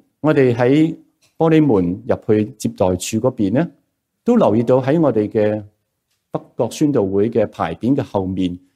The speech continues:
有幾個雀巢，啲雀仔飛出飛入嘅。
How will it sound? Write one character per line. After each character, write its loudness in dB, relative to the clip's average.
有 -2
幾 0
個 2
雀 -2
巢， -12
啲 0
雀 2
仔 2
飛 2
出 0
飛 0
入 -2
嘅。 -12